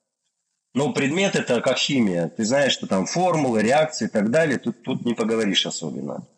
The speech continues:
А вот с точки зрения дисциплины, такой общественной дисциплины, когда тут такая вариативность, то есть нам нужно как-то на реалии жизни быстро реагировать.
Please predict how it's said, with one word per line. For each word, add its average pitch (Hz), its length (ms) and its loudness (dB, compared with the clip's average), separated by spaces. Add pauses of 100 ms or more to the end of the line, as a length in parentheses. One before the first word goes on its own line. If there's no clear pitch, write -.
(600)
А 98 180 2
вот 113 120 0
с - 40 -10
точки 143 300 -2
зрения 139 300 2
дисциплины, 160 720 0
такой 110 320 0
общественной 90 720 -2
дисциплины, 82 720 -6
когда 101 320 -2
тут 113 240 -6
такая 107 640 2 (320)
вариативность, 117 1040 0 (500)
то 107 80 -6
есть 104 140 -4
нам 123 160 4
нужно 117 240 2
как-то 117 580 -2 (560)
на 113 220 2
реалии 123 400 2
жизни 139 400 2
быстро 131 340 -4
реагировать. 123 800 0